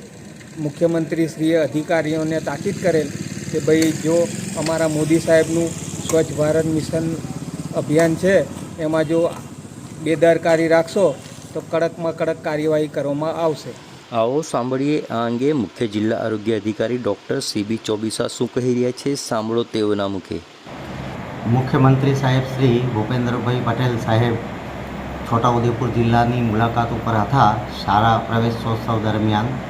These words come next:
Speaker 3: એમની મુલાકાત થઈ હતી. સાથે સાથે એમણે ડિસ્ટ્રિક્ટ હોસ્પિટલના નવનિર્મિત જે, અ,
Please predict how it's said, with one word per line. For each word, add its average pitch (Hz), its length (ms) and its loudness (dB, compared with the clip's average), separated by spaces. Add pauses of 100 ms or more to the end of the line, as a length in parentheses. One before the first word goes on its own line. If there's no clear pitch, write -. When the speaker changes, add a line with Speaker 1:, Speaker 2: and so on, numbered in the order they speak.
(540)
Speaker 3:
એમની 113 220 6
મુલાકાત 117 600 2
થઈ 131 140 4
હતી. 107 320 0 (1000)
સાથે 110 300 0
સાથે 127 300 2
એમણે 113 440 2 (800)
ડિસ્ટ્રિક્ટ 131 480 0
હોસ્પિટલના 120 720 0 (460)
નવનિર્મિત 117 800 2 (760)
જે, 113 340 4 (220)
અ, 98 240 4